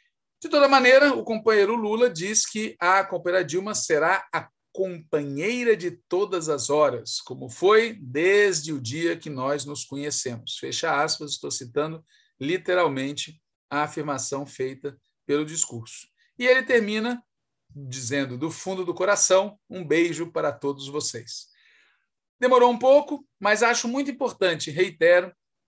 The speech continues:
que todos leiam o discurso. É um bom discurso, tem um conteúdo qualificado, tem lacunas importantes, Forças Armadas,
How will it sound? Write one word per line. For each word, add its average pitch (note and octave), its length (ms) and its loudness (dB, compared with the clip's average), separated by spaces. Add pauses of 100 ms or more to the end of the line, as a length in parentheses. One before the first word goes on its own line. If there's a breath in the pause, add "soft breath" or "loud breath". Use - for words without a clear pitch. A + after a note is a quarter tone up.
que - 100 -12
todos A#3+ 600 6
leiam F3+ 680 4 (180)
o E3+ 80 -6
discurso. D3 640 -6
É F3+ 80 2
um G3 140 0
bom A#3 240 4
discurso, C#3 640 -8 (260)
tem D#3 140 -4
um F3 120 -10
conteúdo G#3+ 960 -2
qualificado, G3 1200 0 (160)
tem F#3 140 -6
lacunas G#3+ 600 0
importantes, E3 840 -6 (220 soft breath)
Forças D3+ 300 -4
Armadas, F#3 840 0